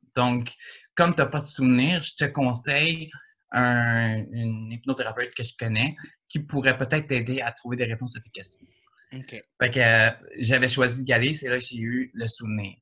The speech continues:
Speaker 1: Ça l'a répondu, c'est là aussi que j'ai arrêté de faire de l'escorte après parce que ça l'a, ça m'a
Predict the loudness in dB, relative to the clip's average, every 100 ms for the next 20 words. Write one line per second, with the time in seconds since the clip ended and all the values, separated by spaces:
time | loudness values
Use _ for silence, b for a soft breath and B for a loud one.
0 | B B B -2 2 4 4 2 2 2
1 | 2 -2 -2 -2 -2 -4 -4 -4 -4 -6
2 | 0 0 0 -4 -8 -4 -4 -6 -12 _
3 | -14 -4 0 0 2 0 0 -4 -6 -6
4 | -6 -10 -12 -20 -2 0 2 2 0 -4
5 | _ _ _ _ -4 2 2